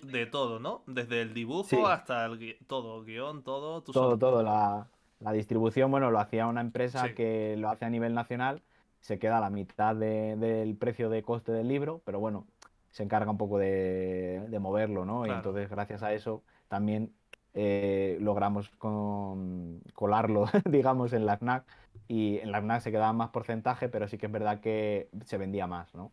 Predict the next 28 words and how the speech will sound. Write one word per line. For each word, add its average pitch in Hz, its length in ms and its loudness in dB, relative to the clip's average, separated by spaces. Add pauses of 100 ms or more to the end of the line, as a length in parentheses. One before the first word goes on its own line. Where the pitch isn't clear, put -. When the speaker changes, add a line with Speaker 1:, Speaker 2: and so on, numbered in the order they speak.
(120)
Speaker 1:
Claro. 107 340 -10
Speaker 2:
Entonces 104 220 -6
se 104 40 -2
llegó 95 180 0
a 95 60 -4
poner 101 600 -2
en, 95 440 -4
en 92 160 -8
top 101 200 0
ventas 104 360 2
de 104 120 2
cómic 110 340 0
estaban 110 440 2
los 95 180 -2
tres, 98 720 2 (540)
los 101 140 -10
tres 117 200 0
primeros 117 340 0
cómics, 135 320 0
cuando, 107 340 0
claro, 117 160 0
cuando 98 180 -2
lo 98 80 -2
cogió - 200 -6
la 127 100 2
fnac 135 240 -2
solo 123 200 0
tenía, 98 600 -4